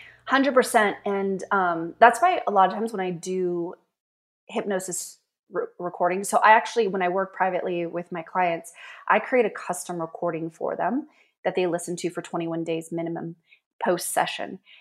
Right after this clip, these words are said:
And what I do before I even, uh, record that, I have a m-, a very thorough intake form asking them questions of their goals and what they actually wanna create and all these other things in addition to, like, the block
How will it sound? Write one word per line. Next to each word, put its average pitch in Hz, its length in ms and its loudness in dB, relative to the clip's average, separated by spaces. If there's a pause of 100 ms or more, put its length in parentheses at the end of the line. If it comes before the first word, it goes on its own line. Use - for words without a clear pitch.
(160)
And 190 220 2
what 196 140 6
I 254 180 4
do 190 560 -4
before 190 580 0
I 233 200 2
even, 170 580 -6 (640)
uh, 165 320 0
record 170 460 -6
that, 233 240 0 (580)
I 240 280 6
have 311 200 -2
a 285 40 0
m-, 180 480 -4 (140)
a 175 80 0 (140)
very 202 280 0
thorough 175 540 -2
intake 208 420 -10
form 240 420 -2
asking 170 400 -8
them 175 140 -6
questions 214 680 -4
of 165 120 -4
their 165 180 -8
goals 175 400 0
and 160 160 -8 (380)
what 175 120 -2
they 185 100 2
actually 190 280 0
wanna 190 140 -2
create 196 600 2
and 170 280 -6 (380)
all 208 180 10
these 220 180 4
other 185 220 0
things 175 380 -4
in 170 60 -8
addition 165 380 -6
to, - 140 -10
like, 160 120 -4
the 170 80 -10
block 160 280 -2